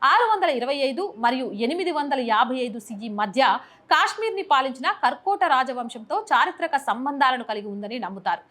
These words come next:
పీడబ్ల్యూడీ విభాగం ఒక నీటి బుగ్గ చుట్టూ తవ్వుతున్న సమయంలో కార్మికులు భూమి లోపల ఉన్న ఈ రాతి శిల్పాలను కనుగొన్నారు.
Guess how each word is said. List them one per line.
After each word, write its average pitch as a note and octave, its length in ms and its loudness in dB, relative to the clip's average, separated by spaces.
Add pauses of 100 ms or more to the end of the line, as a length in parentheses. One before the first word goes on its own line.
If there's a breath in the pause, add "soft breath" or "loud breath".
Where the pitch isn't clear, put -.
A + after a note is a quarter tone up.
(300 soft breath)
పీడబ్ల్యూడీ G#4 540 2
విభాగం C#4+ 420 2 (120)
ఒక B3 160 -2
నీటి C#4 360 0
బుగ్గ D4+ 220 -4 (120)
చుట్టూ C4+ 180 -8
తవ్వుతున్న A#3 400 -4
సమయంలో A3 500 0
కార్మికులు D4+ 720 0 (260 loud breath)
భూమి G#4 360 4
లోపల E4 240 2
ఉన్న C4+ 180 -4
ఈ A#3 220 -6
రాతి B3+ 320 2
శిల్పాలను B3 520 -2
కనుగొన్నారు. G3+ 540 -4